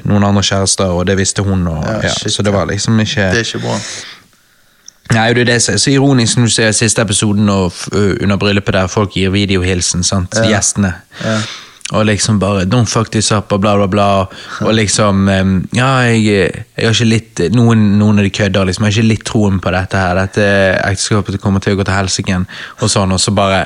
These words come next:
Speaker 1: ja, det gjorde jo det.
Speaker 2: Ja, det gjorde det. <laughs> De hadde rett i.
Speaker 1: Mm.
Speaker 2: Sant.
Speaker 1: Men, eh,
Speaker 2: Nei, jeg, jeg, jeg
Speaker 1: hva er ditt første, eller liksom, når du da har
Speaker 2: Førsteinntrykk.
Speaker 1: sett, eh, pilotepisoden der, hva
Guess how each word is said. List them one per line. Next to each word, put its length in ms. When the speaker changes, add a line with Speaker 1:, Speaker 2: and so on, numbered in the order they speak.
Speaker 1:
ja, 160
det 160
gjorde 240
jo 80
det. 160
Speaker 2:
Ja, 100
det 140
gjorde 240
det. 760
<laughs> 40
De 80
hadde 240
rett 200
i. 40
Speaker 1:
Mm. 420
Speaker 2:
Sant. 260
Speaker 1:
Men, 240
eh, 100
Speaker 2:
Nei, 220
jeg, 240
jeg, 200
jeg 240
Speaker 1:
hva 100
er 80
ditt 160
første, 320
eller 240
liksom, 320
når 160
du 80
da 80
har 80
Speaker 2:
Førsteinntrykk. 320
Speaker 1:
sett, 80
eh, 160
pilotepisoden 680
der, 140
hva 140